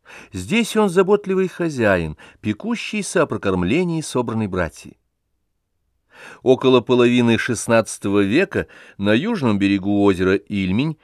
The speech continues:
близ пустоши Леохново, начал подвязаться отшельник Антоний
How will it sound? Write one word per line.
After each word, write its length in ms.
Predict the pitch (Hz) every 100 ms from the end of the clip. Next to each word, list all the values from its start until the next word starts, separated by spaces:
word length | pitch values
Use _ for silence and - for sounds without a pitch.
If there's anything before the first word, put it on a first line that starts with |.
| _ -
близ 340 | 98 110 -
пустоши 720 | - 131 - 113 - 107 98 - -
Леохново, 880 | 104 107 98 92 - 107 117 156 165 _ _ _ _
начал 560 | 87 101 214 233 - 226
подвязаться 800 | 185 143 131 104 170 214 - 117
отшельник 640 | 101 - 170 208 196 -
Антоний 800 | - 123 98 110 107 90 82 -